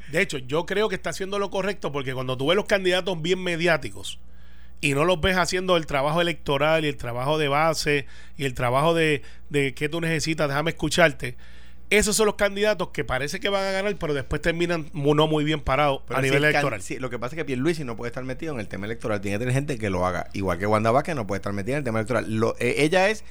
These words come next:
Speaker 2: ella, ella es el, el mensajero del mensaje, él es el mensajero de su mensaje. Las campañas tienen tres,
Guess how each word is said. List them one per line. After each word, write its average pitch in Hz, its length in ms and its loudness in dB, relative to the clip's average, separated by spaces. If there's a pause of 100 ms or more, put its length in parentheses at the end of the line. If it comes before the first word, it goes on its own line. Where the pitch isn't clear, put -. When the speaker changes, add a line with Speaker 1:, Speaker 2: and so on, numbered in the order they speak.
(380)
Speaker 2:
ella, 135 340 -2
ella 131 340 4
es 127 160 -4
el, 110 300 -6
el 110 140 -4
mensajero 156 720 0
del 135 120 -2
mensaje, 95 680 -4
él 175 400 2
es 139 180 -2
el 123 80 -8
mensajero 127 560 -2
de 175 60 -2
su 147 100 -6
mensaje. 107 460 0 (380)
Las 131 180 2
campañas 202 420 4
tienen 196 260 0
tres, 151 420 2